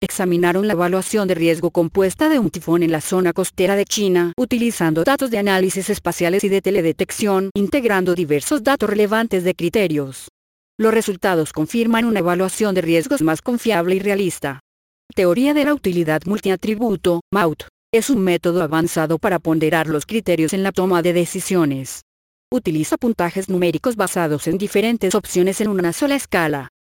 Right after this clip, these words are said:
En este método, todos los criterios divergentes se transforman en una sola escala cero, uno, a través de funciones de valor de utilidad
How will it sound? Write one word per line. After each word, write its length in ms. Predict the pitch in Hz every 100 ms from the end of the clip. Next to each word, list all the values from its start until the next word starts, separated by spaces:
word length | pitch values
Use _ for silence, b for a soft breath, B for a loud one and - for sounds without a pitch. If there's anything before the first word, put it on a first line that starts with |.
| _ _ _ -
En 100 | 185
este 300 | 185 - 277
método, 520 | 226 165 208 202 214 _
todos 240 | 233 247
los 160 | 277 262
criterios 480 | 214 220 180 175 175
divergentes 640 | 247 196 185 240 247 254
se 160 | - 277
transforman 640 | 175 180 - 175 165 170
en 100 | 165
una 180 | 151 170
sola 240 | - 277
escala 360 | 277 - 170 208
cero, 380 | - 160 165 180 175
uno, 440 | 170 170 185 262 214
a 80 |
través 340 | 202 190 175 175
de 120 | 202
funciones 440 | 220 208 190 214
de 120 | 240 214
valor 320 | 202 233 262
de 80 | 247
utilidad 560 | 226 180 165 185 160